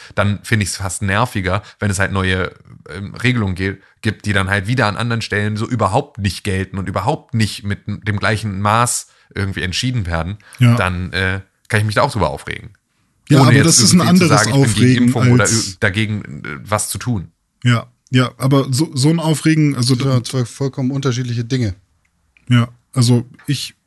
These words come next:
Speaker 2: fänd's halt nur schade, dass man, ähm, ich weiß nicht, also wir, wir haben halt schon die doofe Situation, dass, ähm, also der ständige Wechsel nervt, das nervt all-, alle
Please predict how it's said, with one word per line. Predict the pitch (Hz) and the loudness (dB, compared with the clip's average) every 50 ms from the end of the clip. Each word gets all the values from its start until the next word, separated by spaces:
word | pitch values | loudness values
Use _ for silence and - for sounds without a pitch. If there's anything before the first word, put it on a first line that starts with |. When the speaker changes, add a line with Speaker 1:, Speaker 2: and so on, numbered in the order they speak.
| _ _ _ _ _ _ _ _ _ - 143 143 127 | _ _ _ _ _ _ _ _ _ -20 -18 -18 -16
Speaker 2:
fänd's | - - - 143 151 156 - - | -8 -2 2 4 4 4 4 4
halt | 147 139 139 | 4 4 4
nur | 139 135 127 | 4 4 4
schade, | - - 135 131 127 131 | 4 4 4 4 4 2
dass | 123 127 120 - 127 | 2 2 2 2 2
man, | 127 127 117 113 - _ _ _ - | 2 2 2 -2 -4 _ _ _ -6
ähm, | 127 127 120 117 120 117 117 113 107 - - _ - - - - - - - - - - - - - - - _ _ _ _ _ _ - | -4 0 4 4 6 6 6 4 4 0 -4 _ -20 -20 -20 -20 -20 -20 -20 -20 -20 -20 -20 -20 -20 -20 -20 _ _ _ _ _ _ -6
ich | 156 135 - | -4 -2 2
weiß | 143 143 151 151 | 2 4 4 4
nicht, | 156 - | 2 2
also | 135 127 147 139 131 127 131 | 2 4 4 2 2 2 0
wir, | 156 165 151 135 | 0 0 0 2
wir | 143 151 147 | 2 4 4
haben | 151 160 175 180 180 170 - | 6 6 4 4 2 0 0
halt | - 131 139 151 147 135 - | 2 4 4 6 4 4 2
schon | - 156 147 147 143 143 | 2 4 4 4 6 4
die | 131 135 135 123 | 4 4 2 4
doofe | 143 143 147 143 143 | 4 2 4 4 4
Situation, | 120 135 139 147 139 127 - - - 143 139 139 139 139 143 139 - _ _ - | 4 4 4 4 2 2 2 4 4 4 6 6 6 4 4 0 -6 _ _ -14
dass, | 135 123 123 127 131 123 - - - - - - 107 | -6 0 2 4 4 6 4 4 2 0 -2 -2 0
ähm, | 127 127 123 120 120 120 117 117 117 104 - - _ _ _ _ _ _ _ _ _ _ _ _ _ _ _ _ | 4 4 6 8 8 8 8 8 6 6 2 -4 _ _ _ _ _ _ _ _ _ _ _ _ _ _ _ _
also | - 135 120 135 | 2 4 4 4
der | 127 117 139 139 | 4 4 4 4
ständige | - - - 170 175 185 180 151 151 135 | 4 4 4 4 6 6 6 6 4 4
Wechsel | 123 151 160 160 - - 147 135 | 4 4 4 4 4 6 6 8
nervt, | 131 131 135 156 180 196 185 - - - | 8 8 8 6 6 4 2 0 -2 0
das | 127 - - | 0 2 4
nervt | 135 135 135 131 - - - - | 4 4 4 4 2 -2 -2 0
all-, | 127 143 160 165 | 2 2 2 0
alle | - - 135 175 190 | 0 2 2 4 4